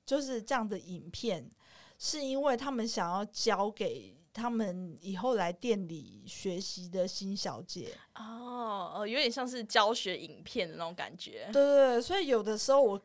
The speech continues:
Speaker 1: 我是直接看到制作好的影片，有的时候是说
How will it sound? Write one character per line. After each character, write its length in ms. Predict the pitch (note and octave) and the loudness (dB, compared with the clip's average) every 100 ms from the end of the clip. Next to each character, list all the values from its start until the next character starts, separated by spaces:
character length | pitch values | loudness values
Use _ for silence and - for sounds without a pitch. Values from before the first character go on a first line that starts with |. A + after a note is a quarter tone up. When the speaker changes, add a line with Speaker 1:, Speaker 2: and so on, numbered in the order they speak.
| B3 | -2
Speaker 1:
我 280 | G#3+ G3 G3 | 0 2 0
是 400 | - C#4+ B3+ G3+ | -4 -4 -4 -4
直 260 | - G3+ | -6 -8
接 220 | G#3 C4 B3+ | -4 0 0
看 260 | - A#3+ | 0 0
到 160 | A3 A3 | 2 0
制 240 | G3+ B3+ | -2 -10
作 200 | G#3+ A3 | -2 0
好 180 | F#3+ D3+ | 0 -4
的 140 | F3 | -4
影 200 | F3 E3 | -6 -8
片， 240 | F3+ A3 F#3+ | -4 -4 -2
有 140 | F#3 | -6
的 140 | F3+ F#3+ | -4 -4
时 120 | - | -2
候 120 | A#3+ | -2
是 100 | B3 | -2
说 240 | A#3 A3 | -4 -6